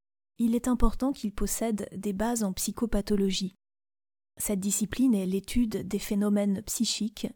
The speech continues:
normaux et pathologiques. En possédant ces connaissances, il peut détecter qu'une personne rencontre des difficultés qui relèvent de la médecine.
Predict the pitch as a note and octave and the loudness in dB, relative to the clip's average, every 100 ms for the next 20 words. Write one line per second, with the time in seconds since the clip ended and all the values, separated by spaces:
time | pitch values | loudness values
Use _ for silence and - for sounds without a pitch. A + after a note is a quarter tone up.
0 | - G#3+ A3 G#3+ G#3+ G#3+ B3+ _ - A3+ | 0 2 2 2 4 2 0 _ -4 -2
1 | G#3 G3+ G#3 F#3 F#3 F3+ - - - _ | 0 2 2 2 -2 -6 -8 -14 -16 _
2 | _ _ _ _ _ _ _ G#3 G#3 C4 | _ _ _ _ _ _ _ -4 4 4
3 | - A#3 A#3+ - - - A3 G#3 - G#3 | 4 0 0 0 -2 2 2 2 0 -4
4 | - - - _ _ _ - B3 - - | -4 -8 -10 _ _ _ 0 0 4 2
5 | B3 C#4 C4 - D#4 - G#3 - G#3+ - | 2 -2 -6 -4 -6 0 0 0 -2 -2
6 | B3+ C4+ A3 G3+ G3+ A#3+ - G3+ F#3+ F3+ | -2 0 0 -2 0 -2 0 -4 -4 -4
7 | G#3+ - A3 G#3+ F#3 - B3 - G#3 G#3 | -6 -4 -4 -2 -2 -4 -4 -2 -2 0
8 | G#3 G#3 G3 F#3+ F#3+ F#3 - - F#3 F#3+ | 0 0 0 0 -2 -4 -6 -8 -6 -8